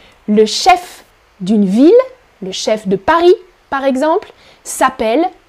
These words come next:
le ou la, hum, hum, hum. En français, comment on dit ?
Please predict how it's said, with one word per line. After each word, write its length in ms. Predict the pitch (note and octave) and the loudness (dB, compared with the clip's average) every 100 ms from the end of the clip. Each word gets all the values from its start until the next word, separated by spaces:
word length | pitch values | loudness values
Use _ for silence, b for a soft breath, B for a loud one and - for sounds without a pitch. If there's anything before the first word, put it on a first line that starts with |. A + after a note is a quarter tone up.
| G#3+ | 0
le 380 | A3+ A#3+ A#3 G4 - _ _ _ _ _ _ - | 4 4 4 0 -6 _ _ _ _ _ _ -6
ou 140 | A3 | -2
la, 380 | G#3+ A3 A3+ F#4 - _ _ _ _ _ _ _ _ | 0 2 2 0 -8 _ _ _ _ _ _ _ _
hum, 320 | G#4+ - C#4+ C#4+ _ | -6 -4 -4 -6 _
hum, 60 | A#3 | -2
hum. 540 | A#3 A3+ A#3 A#3 A#3+ A#3+ b b b b - | -2 -2 -4 -6 -8 -12 b b b b -18
En 100 | F3 | -18
français, 460 | - F#3 F#3+ F4+ A4+ - | -16 -18 -6 -4 -4 -6
comment 380 | - C#4 F#4 F#4 | -2 0 -2 -2
on 120 | B3+ | -4
dit ? 440 | A3+ G3 - - | -2 -4 -8 -18